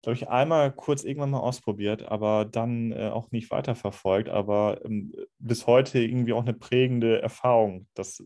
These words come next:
hat man das immer noch so vor sich. Ja, da war man irgendwie in einem anderen, in einem anderen Raum.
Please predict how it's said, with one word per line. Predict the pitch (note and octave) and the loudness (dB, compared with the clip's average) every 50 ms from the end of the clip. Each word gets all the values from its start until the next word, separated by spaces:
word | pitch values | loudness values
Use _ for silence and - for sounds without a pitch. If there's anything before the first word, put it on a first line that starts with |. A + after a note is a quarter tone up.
| - | -4
hat | A#2 A2+ G#2+ | -2 -2 0
man | - A2+ G#2+ | 2 2 2
das | G2+ G#2 | 2 0
immer | - A2 A2+ | -2 -2 -2
noch | G#2 G#2 | -2 -2
so | G2+ A2 | -4 -4
vor | G#2 - - G#2+ G#2+ G#2 | -6 -4 -2 -2 0 0
sich. | G#2+ G#2+ G#2+ | 0 -2 -2
Ja, | A2 G2+ G#2+ A2+ | -2 -2 -2 0
da | G#2 G2 F#2+ | 0 0 0
war | G#2 G#2+ | 0 0
man | A2+ A2 G2+ - | 0 -2 -4 -6
irgendwie | - G#2+ A2 G#2+ | -6 -6 -4 -4
in | G#2+ | -6
einem | G#2+ G#2 G#2+ | -6 -4 -4
anderen, | G#2+ G2+ G2+ G#2 G#2 - - - - - - _ _ _ - | -4 -4 -4 -6 -8 -10 -16 -20 -20 -20 -20 _ _ _ -2
in | - A2+ E2 | -2 0 0
einem | E2 G#2+ G#2 | 2 0 -2
anderen | - - G#2 G#2 G2+ G#2+ A2 | -2 -2 -2 0 0 -2 -4
Raum. | A2 - A2 A2+ A#2 A2 G2 F#2 F#2 F#2 | -2 0 2 4 4 4 4 2 -2 -6